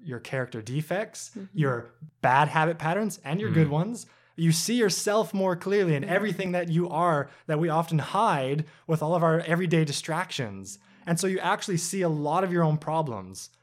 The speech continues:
Speaker 1: which can be really scary if you're not ready for that.
Speaker 3: Mm-hmm.
Speaker 1: Uh, if you see your character defects, if you see these deeply ingrained habit patterns,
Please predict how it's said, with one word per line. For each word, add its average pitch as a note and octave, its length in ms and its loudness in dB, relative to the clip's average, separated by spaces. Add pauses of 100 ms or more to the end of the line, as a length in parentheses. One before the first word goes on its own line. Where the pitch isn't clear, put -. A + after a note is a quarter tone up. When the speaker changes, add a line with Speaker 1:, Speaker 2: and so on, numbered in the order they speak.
(160)
Speaker 1:
which F3 400 0
can F3+ 120 0
be E3+ 100 4
really F3+ 200 4
scary E3+ 560 0
if C3+ 140 -4
you're D3+ 120 0
not D#3+ 260 -2
ready D#3 240 0
for C3 180 -4
that. F#2+ 420 -10
Speaker 3:
Mm-hmm. A2 320 -6
Speaker 1:
Uh, C3 120 0
if C3 100 -4
you D#3 60 2
see F#3 200 -2
your F3 140 2
character C#3+ 380 0
defects, B2 500 -6
if C#3 80 -4
you D#3 80 2
see F#3 260 -4
these D#3+ 160 0
deeply F3 460 -2
ingrained C#3+ 360 -2
habit B2 280 -6
patterns, A#2 460 -6